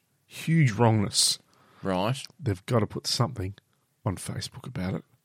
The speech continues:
Speaker 2: Of course.
Speaker 1: On the socials. You got it, because when something so tragically wrong, when something
Speaker 2: Yes.
Speaker 1: impacts your life with such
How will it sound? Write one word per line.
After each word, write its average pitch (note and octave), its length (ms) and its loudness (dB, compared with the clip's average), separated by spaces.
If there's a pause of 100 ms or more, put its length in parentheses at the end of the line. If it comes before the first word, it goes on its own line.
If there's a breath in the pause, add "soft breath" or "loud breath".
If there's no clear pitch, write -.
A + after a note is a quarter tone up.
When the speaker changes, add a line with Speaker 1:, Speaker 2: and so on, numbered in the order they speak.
(100)
Speaker 2:
Of B2+ 140 0
course. F#2 260 -4
Speaker 1:
On G2+ 100 2
the G2 80 0
socials. - 480 -4
You A2+ 60 -2
got A#2+ 120 6
it, G2 80 -2
because A2+ 340 -2 (360 soft breath)
when A#2 100 -4
something C#3 320 -2
so B2 180 2
tragically A2+ 640 -2
wrong, G2 280 0
when F2+ 100 -4
something - 220 2
Speaker 2:
Yes. B2+ 100 0
Speaker 1:
impacts C3 400 2
your A2+ 100 2
life - 380 -6 (580 soft breath)
with A#2+ 140 4
such - 800 4